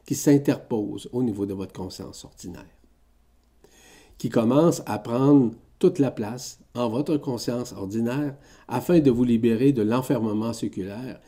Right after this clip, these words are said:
et non pour vous moraliser ou encore vous punir. Il s'agit évidemment de votre adéquation quantique,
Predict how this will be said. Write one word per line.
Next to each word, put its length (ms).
et 120
non 260
pour 160
vous 140
moraliser 840
ou 160
encore 520
vous 120
punir. 400
Il 80
s'agit 340
évidemment 560
de 100
votre 280
adéquation 680
quantique, 600